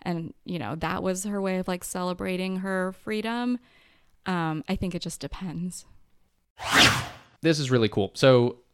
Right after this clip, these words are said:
Speaker 2: this startup from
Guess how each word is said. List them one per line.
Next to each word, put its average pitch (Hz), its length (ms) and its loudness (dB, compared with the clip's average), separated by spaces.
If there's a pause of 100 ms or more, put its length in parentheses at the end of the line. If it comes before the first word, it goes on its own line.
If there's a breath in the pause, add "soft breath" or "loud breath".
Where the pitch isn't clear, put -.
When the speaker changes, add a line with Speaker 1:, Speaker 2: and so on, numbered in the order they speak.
(360)
Speaker 2:
this 127 420 0 (120)
startup 156 540 2 (640)
from 117 680 2